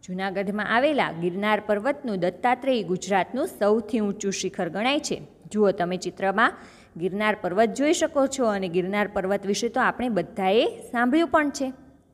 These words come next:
તેનું સૌથી ઊંચું શિખર એટલે કે દત્તાત્રેય એ ગુજરાતનું સૌથી ઊંચું શિખર છે. ઊંચો ગઢ ગિરનાર વાદળથી વાતું કરે, એ તો તમે સાંભળ્યું જ હશે. એટલે મૈત્રીએ જ્યોતિની સામે જોયું. જ્યોતિ આપણા જિલ્લાની છે, એટલે હવે એ આપણા જિલ્લાની વાત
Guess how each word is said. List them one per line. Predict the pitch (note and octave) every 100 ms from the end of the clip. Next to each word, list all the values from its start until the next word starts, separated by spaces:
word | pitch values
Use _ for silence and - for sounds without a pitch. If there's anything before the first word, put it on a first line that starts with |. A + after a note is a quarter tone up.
| _
તેનું | G3+ G#3
સૌથી | G#3 G3+ G3+ G#3 A#3+
ઊંચું | G#3 - B3 A#3
શિખર | C#4+ - C4
એટલે | G#3+ G#3
કે | - D4+
દત્તાત્રેય | C4 C4+ - D4 C#4 G#3 G3 - - - _ -
એ | G#3
ગુજરાતનું | F3 F3+ G3 A3 B3+ C#4+ C4
સૌથી | B3+ F#3+ F#3+ G#3+
ઊંચું | F#3+ F#3 G3 G3+
શિખર | - F#3+ B3+ D#4 - - -
છે. | - A#3+ F3 - - - - A3
ઊંચો | A3+ - D4 D4
ગઢ | B3 A3+
ગિરનાર | G3 G#3+ A#3 C4+ C4 F3+
વાદળથી | F3 E3+ F#3+ F#3+ F#3+ D4+ F#4 - -
વાતું | C#4+ E4 E4+
કરે, | D#4 B3 B3 - -
એ | F#3
તો | A3+
તમે | A3 F#3 G#3 D#4
સાંભળ્યું | - D#4+ D4+ D4 E4 D#4+
જ | C#4
હશે. | C4+ B3
એટલે | B3+ - - - - - - _ _ _ - F#3
મૈત્રીએ | F#3 G3 G#3 B3+ F4
જ્યોતિની | A#3+ G#3 G#3 A3+ G#3+ G3+
સામે | G#3 F3+ F#3 F#3
જોયું. | F#3+ F3 D#3+ D#3+
જ્યોતિ | - F3 F3 A3+
આપણા | A#3 A#3 D#4+
જિલ્લાની | C4 C#4 D4 C#4+ C4+
છે, | C#4 D4 G#3+
એટલે | G3
હવે | F#3 F#3 A3+
એ |
આપણા | F#3+ - G#3
જિલ્લાની | G#3 F3 F3+ F#3 F#3+ F#3+
વાત | E3+ G#3